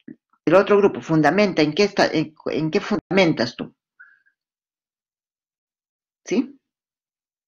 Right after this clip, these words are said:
Ambos, tanto el arbitraje como la mediación,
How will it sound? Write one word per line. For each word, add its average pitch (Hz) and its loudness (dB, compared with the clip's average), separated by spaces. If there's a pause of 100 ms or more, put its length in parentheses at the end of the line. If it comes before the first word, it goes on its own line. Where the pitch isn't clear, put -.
(320)
Ambos, 185 2
tanto 208 -2
el 185 2
arbitraje 170 0
como 147 -2
la 113 -2
mediación, 139 -2